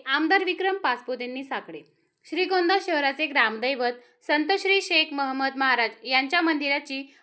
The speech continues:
वक्फ बोर्डाकडे करण्यात आलेली नोंदणी रद्द करावी, तोपर्यंत कुठल्याही प्रकारची चर्चा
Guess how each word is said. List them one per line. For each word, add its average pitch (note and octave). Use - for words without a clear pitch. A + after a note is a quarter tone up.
वक्फ E4+
बोर्डाकडे C#4+
करण्यात D#4
आलेली E4+
नोंदणी E4
रद्द A3
करावी, G3+
तोपर्यंत E4+
कुठल्याही D#4+
प्रकारची D#4+
चर्चा B3+